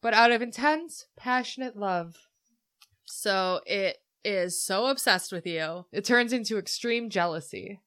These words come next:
Speaker 2: Oh,
Speaker 1: Yeah.
Speaker 2: okay.
Speaker 1: So these Anyo haunt their former lovers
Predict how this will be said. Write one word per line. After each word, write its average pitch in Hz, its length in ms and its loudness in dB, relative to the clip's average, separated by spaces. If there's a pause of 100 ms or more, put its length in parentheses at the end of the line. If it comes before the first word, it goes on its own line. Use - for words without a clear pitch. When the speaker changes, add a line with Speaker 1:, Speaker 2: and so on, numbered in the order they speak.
Speaker 2:
Oh, 185 540 -2 (360)
Speaker 1:
Yeah. 190 200 6
Speaker 2:
okay. 190 280 0 (840)
Speaker 1:
So 240 600 4 (360)
these 370 380 8
Anyo 220 600 4
haunt 311 420 6
their 262 140 4
former 339 440 4
lovers 214 680 4